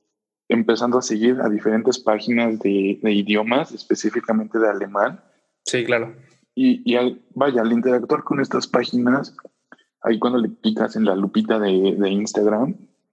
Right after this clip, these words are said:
Speaker 1: te da, ahí ese es un muy buen parámetro para ver qué, qué dice tu algoritmo. Cuando le
Speaker 2: Exacto,
Speaker 1: picas a la
Speaker 2: sí.
Speaker 1: lu-, a la lupita, en, en mi caso,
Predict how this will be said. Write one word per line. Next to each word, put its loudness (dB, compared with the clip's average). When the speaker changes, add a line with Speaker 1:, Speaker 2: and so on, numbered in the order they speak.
Speaker 1:
te 2
da, 2
ahí 0
ese 0
es -4
un -2
muy 2
buen 0
parámetro 0
para 0
ver 2
qué, 0
qué 2
dice -2
tu 0
algoritmo. 0
Cuando 0
le 4
Speaker 2:
Exacto, -6
Speaker 1:
picas 0
a -4
la -4
Speaker 2:
sí. 0
Speaker 1:
lu-, -2
a 0
la 2
lupita, 0
en, -2
en -2
mi 0
caso, 0